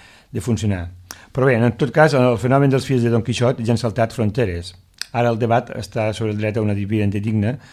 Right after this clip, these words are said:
compta ja amb molta també, a part de com més adeptes, també té en compte més, més bibliografia. I avui és això el que us volem presentar, una sèrie de, de llibres per que pugueu entendre què passa amb aquest tema del, el dret a una vivenda digna.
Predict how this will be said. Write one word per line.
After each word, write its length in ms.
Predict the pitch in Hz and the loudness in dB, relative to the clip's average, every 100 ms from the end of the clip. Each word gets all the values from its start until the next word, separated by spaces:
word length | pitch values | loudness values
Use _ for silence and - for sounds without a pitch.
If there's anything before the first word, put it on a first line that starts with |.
| - | -10
compta 240 | 117 110 113 | -4 -2 -2
ja 240 | 104 107 | 0 -2
amb 240 | 104 104 104 | -2 0 0
molta 380 | 101 104 104 101 | -2 -4 -6 -4
també, 460 | 101 107 107 - - _ _ | -2 -2 -2 -4 -14 _ _
a 80 | 101 | -8
part 180 | 104 95 | -6 -6
de 60 | 98 | -6
com 160 | 107 | -6
més 260 | 107 104 104 | -4 -4 -2
adeptes, 380 | 107 107 110 110 | -2 -2 -4 -4
també 160 | 104 | -4
té 100 | 110 | -4
en 80 | 104 | -6
compte 240 | 107 101 104 | -4 -4 -2
més, 240 | 101 98 - - _ _ _ | -2 -4 -10 -20 _ _ _
més 160 | 117 101 | -2 0
bibliografia. 560 | 107 98 98 117 95 98 - - _ | 0 0 -2 -2 -2 -4 -12 -20 _
I 160 | 139 | -2
avui 180 | 135 147 | 0 0
és 80 | 143 131 | 0 -2
això 400 | 151 123 131 135 | -2 -2 0 0
el 80 | 123 | -2
que 160 | 127 117 | -2 -2
us 80 | 104 | 0
volem 220 | 110 104 | -2 -2
presentar, 380 | 110 101 127 95 - - - 127 | -2 -2 -2 -2 -8 -20 -20 -8
una 100 | 131 | -6
sèrie 440 | 127 117 113 110 110 | -4 -2 -2 -4 -4
de, 240 | 113 113 104 | -2 -2 -4
de 420 | 110 110 110 104 | -4 -4 -4 -4
llibres 520 | 120 139 127 151 - _ _ - _ _ | 0 0 0 -2 -8 _ _ -20 _ _
per 160 | 123 110 | -6 -6
que 80 | 104 | -2
pugueu 320 | 120 120 117 | 0 2 0
entendre 320 | 107 120 123 | 0 0 0
què 160 | 123 113 | -2 -2
passa 320 | 110 120 123 117 | -2 -2 -4 -4
amb 160 | 110 | -4
aquest 160 | 107 95 110 | -4 -6 -4
tema 240 | 113 117 | -2 -2
del, 320 | 104 101 98 95 98 95 | -4 -4 -6 -6 -6 -6
el 80 | |
dret 240 | 101 104 113 | -6 -6 -4
a 20 | |
una 140 | 104 | -4
vivenda 320 | 95 101 92 82 | -2 -4 -6 -8
digna. 380 | 76 78 78 | -12 -12 -16